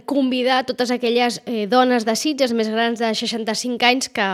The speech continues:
volguessin, que estiguessin disposades a explicar la història, doncs, a posar-se en contacte amb l'Alba i amb la Fabiola, i elles, doncs, en-, enregistrarien a, a aquestes converses i a partir d'aquí anar creant aquest, eh, documental. Quantes dones heu enregistrat, Alba?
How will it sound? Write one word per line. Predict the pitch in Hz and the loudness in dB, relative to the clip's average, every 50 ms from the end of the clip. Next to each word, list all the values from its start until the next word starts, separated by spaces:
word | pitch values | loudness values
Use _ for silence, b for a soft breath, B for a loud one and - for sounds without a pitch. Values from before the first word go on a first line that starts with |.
| 185 180 | -2 -4
volguessin, | 202 208 196 - 233 226 220 - 254 233 | -4 -4 -2 0 -2 -2 -2 -4 -6 -6
que | 226 220 | -6 -6
estiguessin | - 226 202 208 214 240 226 | -4 -4 -4 -2 -2 -2 -2
disposades | 233 220 - - 208 226 226 233 220 208 | -2 -2 -2 -4 -2 0 2 2 2 0
a | 208 | -2
explicar | 202 - - - 208 - 208 208 | -4 -6 -6 -6 -2 0 0 0
la | 220 226 | 2 0
història, | 226 - - 254 247 240 254 262 269 294 B B B B B B | -2 0 2 4 4 4 4 2 0 0 B B B B B B
doncs, | 202 208 214 214 220 | 0 0 0 0 0
a | 180 | -2
posar-se | 226 220 226 220 - 247 240 | -2 -2 -2 -2 -2 -4 -4
en | 226 | -4
contacte | 220 226 - 240 247 240 - 220 | -6 -2 0 0 0 2 2 2
amb | 190 175 - - 202 185 180 175 180 175 180 196 | 2 2 2 0 -2 -2 -2 -2 -4 -2 2 4
l'Alba | 208 214 208 214 214 214 | 4 6 6 4 4 2
i | 214 214 | 2 2
amb | 208 208 202 | 0 0 0
la | 202 202 202 202 - | 0 0 0 -2 -2
Fabiola, | 247 233 240 262 277 277 277 285 311 349 B B B B B B - | -2 -2 0 2 2 4 4 4 4 2 B B B B B B 0
i | 214 208 | 0 2
elles, | 208 208 226 220 214 | 4 4 2 2 2
doncs, | 233 226 214 220 208 | 0 0 0 0 0
en-, | 208 208 214 220 - - | 0 0 0 0 2 4
enregistrarien | 254 247 247 262 240 226 254 240 - 254 233 220 226 240 247 247 | 4 4 4 4 4 4 2 2 2 0 0 2 2 2 2 2
a, | 233 220 - | 2 2 0
a | - 214 208 208 208 | 0 0 0 -2 -2
aquestes | 202 - 226 - - 247 233 - | -2 -4 -6 -4 -6 -6 -6 -4
converses | - 254 254 240 233 254 240 240 - 285 262 | -4 -4 -2 2 2 2 2 2 -2 -2 0
i | 262 233 | 0 0
a | - | 0
partir | 214 196 202 - 240 | -2 -2 -2 -2 -2
d'aquí | 233 226 226 - 240 247 | -2 -2 -2 -2 -2 -2
anar | 247 226 220 - | 0 -2 -2 -2
creant | 220 208 202 202 214 214 B B B B B B - | 0 0 2 0 0 -2 B B B B B B -6
aquest, | - 202 202 - 214 220 214 - - _ - | -4 -4 0 0 0 0 0 -4 -8 _ 0
eh, | 240 233 214 208 208 196 | 2 2 4 2 2 0
documental. | 196 202 208 214 208 202 190 202 196 196 180 165 - | -2 -2 -2 -2 -2 -2 -2 -2 -2 -4 -4 -4 -2
Quantes | 254 285 302 302 392 381 330 311 | 0 0 2 2 2 2 2 2
dones | 349 349 349 330 302 | 2 2 2 2 2
heu | 320 311 277 | 2 2 2
enregistrat, | 277 285 277 262 233 262 247 - - 202 196 185 - - | 2 0 0 0 0 0 -2 -2 -2 -4 -4 -4 -2 0
Alba? | 226 247 247 196 190 175 156 | 0 0 0 0 -2 -4 -6